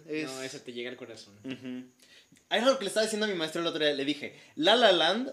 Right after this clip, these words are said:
Speaker 1: por ejemplo, Moonlight le puede llegar a cualquiera que
Speaker 2: Así en un bar,
Speaker 1: tenga
Speaker 2: acá
Speaker 1: un
Speaker 2: puede llegarle a cualquiera. Y La La Land,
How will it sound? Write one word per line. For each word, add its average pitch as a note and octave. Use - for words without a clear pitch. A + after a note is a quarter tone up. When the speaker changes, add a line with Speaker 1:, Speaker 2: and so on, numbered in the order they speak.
Speaker 1:
por D#3+
ejemplo, D3
Moonlight B3
le D#3
puede G3+
llegar D3
a D3
cualquiera C#3+
que B2
Speaker 2:
Así C3+
en C3+
un C3+
bar, B2
Speaker 1:
tenga F3
Speaker 2:
acá F#3
Speaker 1:
un F3+
Speaker 2:
puede B2+
llegarle A#2
a A2
cualquiera. G#2+
Y C3+
La C#3+
La D#3+
Land, E3